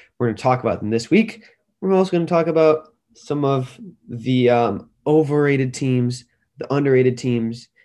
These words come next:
and our upset picks. Each of us are gonna have three upset picks, um, for this week. So you know what? Let's get started right away with our upset picks, you think?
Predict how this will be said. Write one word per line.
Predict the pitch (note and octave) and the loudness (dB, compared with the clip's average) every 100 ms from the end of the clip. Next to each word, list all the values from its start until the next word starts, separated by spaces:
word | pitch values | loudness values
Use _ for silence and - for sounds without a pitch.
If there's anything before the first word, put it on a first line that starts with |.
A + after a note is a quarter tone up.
| _ _ | _ _
and | C3+ B2+ A#2 - | 0 2 0 -2
our | A2+ - - | -6 -4 -4
upset | D3 - - B2+ - | -4 -4 -4 -4 -4
picks. | C3+ A#2+ - - - | -4 -4 -6 -12 -8
Each | C3 | -6
of | B2+ | -6
us | A#2 | -6
are | A#2+ | -6
gonna | A2 | -6
have | G2+ | -8
three | - - A2 A2+ G#2+ | -12 -8 -4 -4 -6
upset | - A2 - - - | -10 -10 -10 -12 -8
picks, | A#2+ A2 - - _ _ _ _ - | -6 -6 -10 -20 _ _ _ _ -8
um, | G2+ G2 - - - _ _ _ _ _ _ _ | -6 -6 -8 -14 -18 _ _ _ _ _ _ _
for | - C3 | -6 -2
this | A#2+ A#2 | -2 -4
week. | B2+ A#2 - - _ _ | -6 -6 -8 -20 _ _
So | _ D#3+ | _ 0
you | |
know | E3+ | 4
what? | F#3+ G3 - | 6 4 2
Let's | F3 A#3 | 0 0
get | - C#4 - | 0 -4 -2
started | - E3+ F3+ E3+ C3 - _ - | 2 4 4 2 -2 -10 _ -6
right | A#2+ C#3+ | -2 0
away | C#3 A#2+ B2 C3+ D3 - | 2 4 4 4 0 -4
with | A#2 A#2+ | -4 -2
our | A2 - | -2 0
upset | A2 - D#3 - | -2 -2 0 0
picks, | - D#3+ - | 0 -4 -4
you | F3 | -4
think? | F3+ F3+ | -2 -2